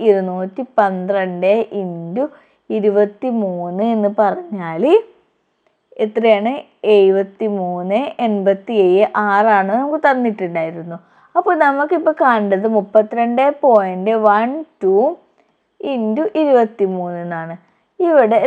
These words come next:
രണ്ട് നമ്പർ അല്ലേ മാറിയിട്ടത്, അപ്പോൾ നമ്മൾ ഈ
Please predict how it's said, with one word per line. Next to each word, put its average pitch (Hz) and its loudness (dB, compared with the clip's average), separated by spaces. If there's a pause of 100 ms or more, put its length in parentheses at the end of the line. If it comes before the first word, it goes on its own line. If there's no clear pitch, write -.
രണ്ട് 277 2 (120)
നമ്പർ 233 4
അല്ലേ 220 2 (340)
മാറിയിട്ടത്, 208 2 (220)
അപ്പോൾ 269 -2
നമ്മൾ 190 -2 (760)
ഈ 226 -6